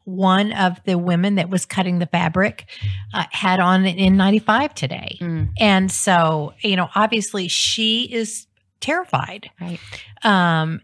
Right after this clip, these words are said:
Speaker 1: so I know Jill Biden, Doctor Biden, um, has covid right now.
Speaker 2: Yeah.
Speaker 1: Uh, we've heard about it on the news, and she has been vaccinated. She's been boosted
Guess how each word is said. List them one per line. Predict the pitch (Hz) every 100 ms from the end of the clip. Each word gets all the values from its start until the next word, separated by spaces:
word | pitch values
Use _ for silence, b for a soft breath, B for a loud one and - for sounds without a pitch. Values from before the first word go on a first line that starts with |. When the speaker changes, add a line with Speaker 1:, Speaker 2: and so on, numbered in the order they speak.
| -
Speaker 1:
so | - 254 226 220
I | 240
know | 247 302
Jill | 247 - 196 208
Biden, | 190 180 196 226 220 220
Doctor | 202 - 190
Biden, | 180 170 175 190 185 185 B B B
um, | - 180 165 165
has | 208 185 -
covid | 175 170 180 202
right | 196 196
now. | 196 185 214 269
Speaker 2:
Yeah. | - 180
Speaker 1:
Uh, | 170 175
we've | 165 -
heard | 180
about | 170 180
it | 185
on | 185 180
the |
news, | 180 180 180 190 240 233 - 202
and | 175 160 151
she | - - - 208
has | 202 -
been | 170 165
vaccinated. | 143 165 - 226 208 208 208 202
She's | - 190
been | - 175 160
boosted | 180 196 - 220 202 185